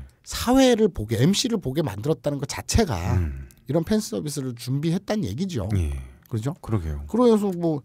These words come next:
Speaker 1: 이게 흥행이나
Speaker 2: 음.
Speaker 1: 이런 걸 위해서겠지만, 그리고 또는 화제성,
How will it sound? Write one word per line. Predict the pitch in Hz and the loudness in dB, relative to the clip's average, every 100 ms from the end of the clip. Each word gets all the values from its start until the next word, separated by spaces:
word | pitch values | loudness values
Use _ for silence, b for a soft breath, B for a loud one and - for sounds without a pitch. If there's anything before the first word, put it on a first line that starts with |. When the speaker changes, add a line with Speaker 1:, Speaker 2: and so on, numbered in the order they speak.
| _ | _
Speaker 1:
이게 | 131 | -4
흥행이나 | 143 254 247 233 139 107 90 - | -2 2 4 4 2 -2 -6 -6
Speaker 2:
음. | 92 80 | -4 -2
Speaker 1:
이런 | 123 131 | 0 0
걸 | 123 104 | 0 0
위해서겠지만, | 110 123 117 90 87 107 - 143 107 92 90 - B _ | 2 2 0 -4 -4 -6 -4 -2 0 -2 -6 -12 B _
그리고 | 104 98 - | -8 -8 -4
또는 | 143 117 | -2 -2
화제성, | - 220 233 - 78 | -2 -2 -2 -4 -10